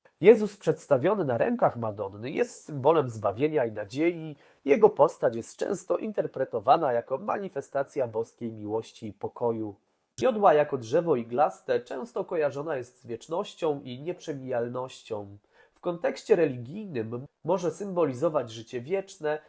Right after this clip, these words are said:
a także nadzieję, że zmartwychwstanie przyniesie odnowienie dla ludzkości.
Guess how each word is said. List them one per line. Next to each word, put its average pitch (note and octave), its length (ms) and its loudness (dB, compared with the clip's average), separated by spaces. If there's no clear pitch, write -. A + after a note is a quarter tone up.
a A3+ 100 2
także F3 380 4
nadzieję, C#3+ 540 2
że A#2 160 -6
zmartwychwstanie C#3+ 1040 -6
przyniesie A#2+ 500 -10
odnowienie A2 520 -8
dla A2 180 -8
ludzkości. G#2+ 840 -10